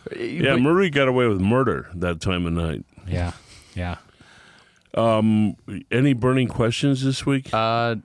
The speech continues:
Speaker 1: let's see. No burning questions this week.
Speaker 2: No Rochambeau, no, no Kenny,
Speaker 1: No
Speaker 2: no
Speaker 1: Rochambeau. We, we, we don't get many questions.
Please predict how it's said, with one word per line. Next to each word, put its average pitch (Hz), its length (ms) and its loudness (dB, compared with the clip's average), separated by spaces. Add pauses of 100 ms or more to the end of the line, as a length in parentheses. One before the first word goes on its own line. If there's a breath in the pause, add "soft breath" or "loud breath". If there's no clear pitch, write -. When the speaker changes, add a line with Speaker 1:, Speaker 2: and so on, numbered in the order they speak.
(400)
Speaker 1:
let's 127 240 -6
see. 101 260 -4
No 127 420 -2
burning 120 380 -2
questions 101 500 -6
this 90 180 -12
week. 117 100 2
Speaker 2:
No 135 220 4
Rochambeau, 127 1000 2
no, 107 400 2
no 107 400 0
Kenny, 110 240 0
Speaker 1:
No 135 240 4
Speaker 2:
no 117 160 4
Speaker 1:
Rochambeau. 110 640 2
We, 110 200 0
we, 110 200 -2
we 110 200 -2
don't 123 260 0
get 147 200 -2
many 117 240 0
questions. 95 840 -4